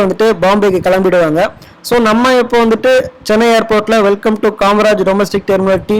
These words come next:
ஃபோருக்கு வந்துட்டோம். So, இதே மாதிரி ப்ரீபெய்டு Ola, Uber, டாக்ஸிஸ் எல்லாமே வெளியில அவைலபிளா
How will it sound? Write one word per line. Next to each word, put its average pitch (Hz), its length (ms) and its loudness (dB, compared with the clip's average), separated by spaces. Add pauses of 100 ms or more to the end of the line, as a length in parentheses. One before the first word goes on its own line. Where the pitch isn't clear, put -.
ஃபோருக்கு 196 320 0
வந்துட்டோம். 190 360 0 (420)
So, 202 140 -2
இதே 220 140 2 (120)
மாதிரி 220 200 2 (260)
ப்ரீபெய்டு 220 520 0 (100)
Ola, 214 200 2 (180)
Uber, 202 260 2 (160)
டாக்ஸிஸ் 196 460 -2
எல்லாமே 185 340 2
வெளியில 190 260 2
அவைலபிளா 180 380 2